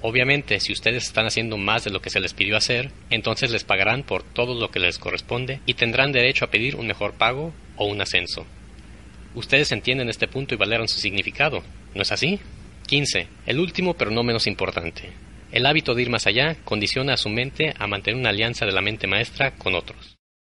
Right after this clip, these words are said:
Venimos ahora a la cuarta visita, donde voy a mostrarles el mayor de los beneficios,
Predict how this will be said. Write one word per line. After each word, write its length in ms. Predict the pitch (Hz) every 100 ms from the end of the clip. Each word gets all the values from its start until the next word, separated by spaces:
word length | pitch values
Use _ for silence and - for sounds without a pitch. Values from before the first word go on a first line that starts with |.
| _ _ _ _ _ _ - - - - - - - - - - - 113
Venimos 360 | 123 175 -
ahora 260 | 104 113 127
a 160 | - 98
la 120 | 92
cuarta 340 | 107 107 -
visita, 480 | 92 - 113 - 95 - - - - - - - -
donde 240 | - 95 95
voy 120 | 113
a 40 |
mostrarles 640 | 110 87 101 104 110 107 -
el 80 | 95
mayor 300 | 92 110 113
de 80 |
los 140 | 98 90
beneficios, 840 | 87 85 104 - 104 95 -